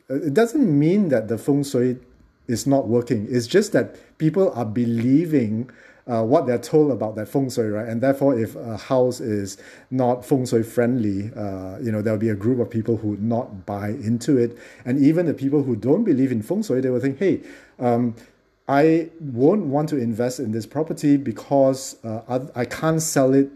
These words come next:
uh, to a full market of including those people who believe in feng shui, right? And, and therefore, I would avoid it." And I think that technical analysis is in that kind of situation. If enough people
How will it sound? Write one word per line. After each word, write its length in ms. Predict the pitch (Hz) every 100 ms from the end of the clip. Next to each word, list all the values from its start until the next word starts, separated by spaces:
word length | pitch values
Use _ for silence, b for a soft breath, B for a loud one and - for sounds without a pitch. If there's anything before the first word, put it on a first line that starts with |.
| -
uh, 180 | 107 101
to 280 | - 113 123
a 100 | 110
full 280 | - 139 127
market 440 | 107 107 117 101
of 200 | 107 90 B B B B
including 460 | - 107 131 131 131
those 160 | 120
people 280 | - 117 123
who 120 | 107
believe 380 | 95 104 107 120
in 100 | 104
feng 200 | 98 113
shui, 180 | 104 101
right? 180 | 95 107
And, 200 | 110 123
and 140 | 110
therefore, 280 | 113 113 113
I 60 | 104
would 180 | 98
avoid 360 | 101 87 110 117
it." 80 | 110
And 80 | 160
I 120 | 175
think 200 | 220 202
that 160 | 123 B B B
technical 420 | - 196 208 233 190
analysis 640 | 123 120 135 139 143 - -
is 320 | 143 117 - - _ _ _ _ -
in 400 | 135 147 147 120
that 220 | 120 -
kind 340 | - 135 131
of 120 | 127 101
situation. 920 | - 110 - 113 110 107 175 226 -
If 220 | 127 -
enough 520 | 135 120 131 214 277 -
people 460 | 156 151 156 131